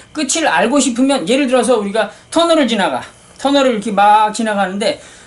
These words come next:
깜깜하잖아. 그 끝이 안 보여. 근데 계속 지나가면은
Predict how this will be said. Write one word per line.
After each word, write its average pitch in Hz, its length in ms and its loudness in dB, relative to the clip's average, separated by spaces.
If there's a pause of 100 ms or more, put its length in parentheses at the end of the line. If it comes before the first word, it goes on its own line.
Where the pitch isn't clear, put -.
깜깜하잖아. 302 640 0 (500)
그 240 220 0
끝이 320 260 -2
안 214 180 2
보여. 151 280 -2 (260)
근데 330 380 0 (140)
계속 320 360 0
지나가면은 277 680 2